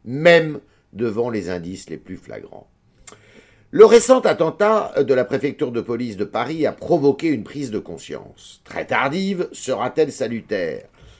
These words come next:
L'État, soudain touché en son cœur, a montré qu'il était désarmé dans ses fonctions régaliennes les plus sensibles. Depuis,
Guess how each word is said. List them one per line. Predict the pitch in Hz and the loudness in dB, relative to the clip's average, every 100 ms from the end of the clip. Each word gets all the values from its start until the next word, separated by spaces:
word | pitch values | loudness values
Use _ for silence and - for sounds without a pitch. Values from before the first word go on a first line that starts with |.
| _ | _
L'État, | 95 117 170 185 - | -6 0 4 4 2
soudain | - 123 110 117 | -8 -8 -4 -4
touché | - 117 - 120 | -4 -14 -6 -4
en | 85 | -4
son | - 95 | -10 -6
cœur, | - 123 135 147 - - _ - | -2 2 2 0 -8 -20 _ -8
a | 113 | -4
montré | 147 - 170 | -4 -2 -2
qu'il | - 113 | -2 -8
était | - 101 | -6 -10
désarmé | 104 233 240 180 160 147 160 151 | -2 0 2 2 2 0 -2 -2
dans | 117 107 | -2 -6
ses | 110 98 | -8 -8
fonctions | 123 110 113 82 | -8 -8 -8 -6
régaliennes | 107 117 95 113 127 113 | -6 -4 -6 -4 -4 -4
les | 92 | -10
plus | 104 | -12
sensibles. | 98 101 80 90 80 52 55 - _ _ | -12 -10 -12 -12 -14 -14 -18 -20 _ _
Depuis, | - 82 - 120 135 | -14 -12 -6 -6 -6